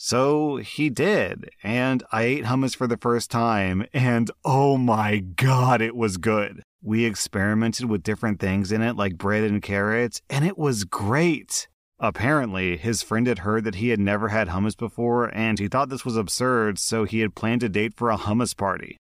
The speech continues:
So, yeah, it ended up being quite a good ending. I discovered how nice hummus was.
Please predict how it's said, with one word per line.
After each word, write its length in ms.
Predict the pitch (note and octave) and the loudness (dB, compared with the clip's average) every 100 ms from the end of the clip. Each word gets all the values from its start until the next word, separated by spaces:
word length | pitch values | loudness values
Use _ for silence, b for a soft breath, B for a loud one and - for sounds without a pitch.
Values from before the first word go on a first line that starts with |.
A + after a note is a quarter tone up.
| _ | _
So, 640 | - C#3 C3+ C3 A#2+ A2 - | -6 0 2 2 2 0 -4
yeah, 680 | G#2+ A2 D#3+ D3 F#2 E2+ E2+ - | -4 0 2 2 2 0 -6 -8
it 140 | A2 | -4
ended 260 | A#2 C3+ D3+ | 0 0 2
up 140 | D3+ | 0
being 220 | B2 C3+ B2+ | 0 2 2
quite 280 | - A#2 | 2 0
a 60 | A#2 | 2
good 180 | G#2 G#2+ | 0 -2
ending. 580 | G2 A2 F#2+ F2 F2 - | 0 0 0 -2 -6 -8
I 140 | F#2+ | -4
discovered 420 | B2 C3+ E3 E3 D3 | -2 -2 -2 0 0
how 140 | D#3 | 0
nice 240 | D#3 D#3+ | 0 0
hummus 340 | - B2+ F3+ - | 0 0 0 -2
was. 540 | F#2 F2 G1+ - - | -4 -4 -6 -8 -10